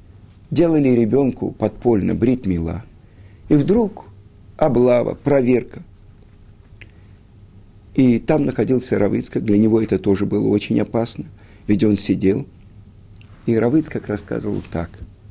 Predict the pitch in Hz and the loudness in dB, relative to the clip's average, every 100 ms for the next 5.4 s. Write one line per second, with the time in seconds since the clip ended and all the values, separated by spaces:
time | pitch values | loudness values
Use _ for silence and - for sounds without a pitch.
0 | - - - - - 131 143 - - 107 | -20 -20 -20 -20 -6 -2 -2 -4 -4 -4
1 | 98 113 120 110 98 95 92 85 85 85 | -2 -4 -4 -4 -4 -2 -2 -2 -4 -4
2 | 92 123 - - - - - - - - | -6 -12 -16 -20 -20 -20 -20 -20 -6 0
3 | 240 233 226 - - - - - 147 196 | 0 0 -6 -14 -20 -20 -18 -6 -6 -4
4 | 190 170 156 - 160 156 143 135 127 - | -4 -4 -6 -4 -2 0 -2 -4 -6 -4
5 | - 98 - - | -8 -10 -16 -20